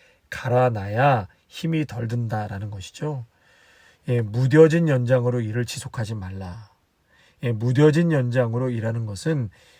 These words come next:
미련할 뿐, 날카롭게 연장을 갈아놓고 일을 하는 것이 훨씬 수월하고 일의 능률을 올려준다라는 것입니다.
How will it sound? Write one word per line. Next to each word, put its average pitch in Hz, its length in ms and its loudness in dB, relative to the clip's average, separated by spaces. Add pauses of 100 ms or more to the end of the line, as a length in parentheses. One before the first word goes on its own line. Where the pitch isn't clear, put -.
(160)
미련할 147 460 6
뿐, 143 400 -4 (200)
날카롭게 147 760 0
연장을 120 440 0
갈아놓고 120 720 -2 (400)
일을 151 340 6
하는 139 240 6
것이 147 440 -4 (360)
훨씬 170 480 0
수월하고 143 680 -4 (300)
일의 135 300 0
능률을 104 360 -6
올려준다라는 117 840 -4
것입니다. 104 600 -10